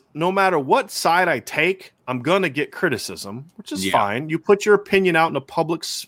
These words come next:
Speaker 1: sphere, you deserve to, to allow people to be critical of it. So what I decided early on was I'm just gonna give you my honest opinion. And I realize that I'm gonna piss different people off with every opinion that I give, but I'm just gonna be honest. And I believe that there's a market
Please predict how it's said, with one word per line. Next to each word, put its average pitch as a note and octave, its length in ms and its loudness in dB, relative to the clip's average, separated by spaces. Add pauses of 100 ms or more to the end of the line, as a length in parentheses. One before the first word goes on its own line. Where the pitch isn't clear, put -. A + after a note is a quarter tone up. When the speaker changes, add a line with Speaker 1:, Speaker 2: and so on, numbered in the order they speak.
Speaker 1:
sphere, A#2+ 400 0
you D3 140 -2
deserve C#3+ 500 0
to, C#3 120 -2 (120)
to B2 320 2
allow A#2+ 240 2
people C3+ 320 -2
to C3+ 100 0
be C3 160 -4
critical D3+ 420 -4
of D#2+ 140 -8
it. D#2 120 -16 (420)
So - 160 6
what G3 140 10
I A#3 100 6
decided F3+ 540 4
early E3+ 300 2
on C3+ 300 4
was A2 320 2
I'm F#3 140 -2
just C4 160 -8
gonna G#3+ 200 0
give F3+ 220 2
you F#3 80 -2
my F3+ 200 0
honest D3+ 340 2
opinion. F#2 400 -8 (520)
And C#3+ 120 4
I D3 60 6
realize E3+ 480 6
that D3+ 80 -2
I'm D3 80 -2
gonna D3 160 0
piss - 320 -2
different D3+ 400 -2
people E3+ 340 -2
off F3+ 260 2
with - 140 -8
every D3+ 240 0
opinion D3+ 400 -2
that B2 120 0
I A2 60 0
give, E3 400 0
but C#3 140 2
I'm E3 140 0
just F#3 140 -4
gonna F#3 140 -2
be D#3+ 140 -2
honest. E3+ 340 0
And C#3+ 140 -2
I C#3+ 60 2
believe E3 380 -2
that E3+ 140 -6
there's C3+ 220 0
a A#2+ 40 0
market C3+ 520 2